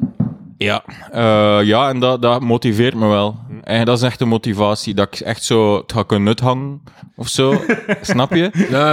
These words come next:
Speaker 2: ja.
Speaker 1: Als zo, als
Speaker 2: Ja, maar echt crazy, want, want ik heb daar artikels gelezen dat ze echt, ey, dat ze er echt, echt nood aan hebben, zwaar, hoor, de, de wiskunde.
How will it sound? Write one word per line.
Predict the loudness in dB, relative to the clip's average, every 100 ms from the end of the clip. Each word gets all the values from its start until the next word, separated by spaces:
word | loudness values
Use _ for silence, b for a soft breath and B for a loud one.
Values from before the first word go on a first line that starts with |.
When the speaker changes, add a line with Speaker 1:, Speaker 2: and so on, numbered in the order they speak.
| 4
Speaker 2:
ja. |
Speaker 1:
Als | 2 0 -2 0 0
zo, | 2
als | 2 2 0
Speaker 2:
Ja, | 0
maar | 2
echt | 0 0
crazy, | 0 0 0
want, | -2 0
want | -2
ik | -2
heb | -2
daar | -2
artikels | -2 -6 -2
gelezen | 0 0
dat | 0
ze | -2
echt, | 0
ey, | 0 -2 -4 b b b b _
dat | -8
ze | -2
er | -2
echt, | -2 -4 -4
echt | -4 0
nood | 0 0
aan | -2
hebben, | -2 -6
zwaar, | -8 -8
hoor, | -10 -14
de, | -16 -14 -14 -16 -14
de | -12 -12 -14
wiskunde. | -14 -12 -12 -12 -14